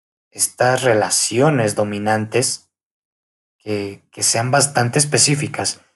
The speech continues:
que tienen ya una configuración propia cada una y que relativamente van a presentar cierta autonomía entre sí, pero que como tal el conjunto va a ser lo que nos va a definir la,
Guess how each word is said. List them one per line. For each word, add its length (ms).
que 120
tienen 380
ya 120
una 300
configuración 760
propia 380
cada 260
una 380
y 140
que 100
relativamente 760
van 160
a 100
presentar 440
cierta 300
autonomía 520
entre 260
sí, 320
pero 260
que 160
como 300
tal 200
el 160
conjunto 720
va 80
a 40
ser 180
lo 160
que 100
nos 220
va 60
a 40
definir 580
la, 760